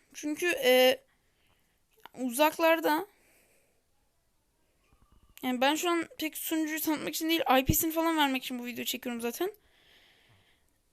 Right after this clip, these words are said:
Ee, neyse yavaş yavaş videonun sonuna gelelim arkadaşlar. Ee, evet, video bayağı dört beş dakika falan olacak, kısa olacak ama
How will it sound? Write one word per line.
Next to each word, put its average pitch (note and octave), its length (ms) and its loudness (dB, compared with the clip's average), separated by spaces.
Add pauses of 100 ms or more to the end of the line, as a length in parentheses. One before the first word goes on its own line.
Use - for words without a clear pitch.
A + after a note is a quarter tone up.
(440)
Ee, B3 560 0
neyse D4+ 240 -2
yavaş C#4+ 300 4
yavaş E4 220 -2
videonun D#4+ 220 -2
sonuna D#4+ 280 2
gelelim D4 240 2
arkadaşlar. C4+ 500 0
Ee, B3+ 280 4
evet, C#4 320 2
video D4+ 400 -2
bayağı C#4 260 4
dört C4+ 200 4
beş D#4 160 0
dakika D#4 200 -2
falan D#4 200 -2
olacak, B3 220 -4
kısa - 180 -2
olacak C4+ 240 -4
ama F4+ 240 2